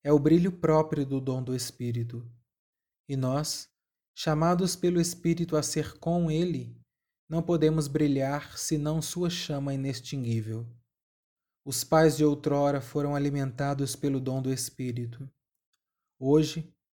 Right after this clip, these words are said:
não mais reunidos, mas ainda a portas fechadas, necessitamos desse dom e a ele precisamos voltar. Que o testemunho do dom do alto nos desinstale.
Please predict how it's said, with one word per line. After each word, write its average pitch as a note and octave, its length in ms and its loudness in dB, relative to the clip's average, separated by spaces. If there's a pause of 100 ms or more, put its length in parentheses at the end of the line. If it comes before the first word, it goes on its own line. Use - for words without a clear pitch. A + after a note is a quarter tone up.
(340)
não E3 200 2
mais E3 280 4
reunidos, D3 680 0
mas C#3 260 -2
ainda D#3+ 320 0
a C#3+ 60 -2
portas C#3+ 580 -4
fechadas, C#3 880 -6 (600)
necessitamos F3 840 2
desse D3+ 380 0
dom B2+ 420 -6 (400)
e E3 100 0
a D3+ 140 4
ele C#3+ 220 2
precisamos C3+ 760 -4
voltar. A#2+ 720 -6 (1040)
Que C#3+ 140 -2
o - 20 2
testemunho C3+ 800 0
do C3+ 120 -2
dom C3 280 -4
do C3 180 -2
alto B2 340 -2
nos B2+ 220 -6
desinstale. A#2 1120 -4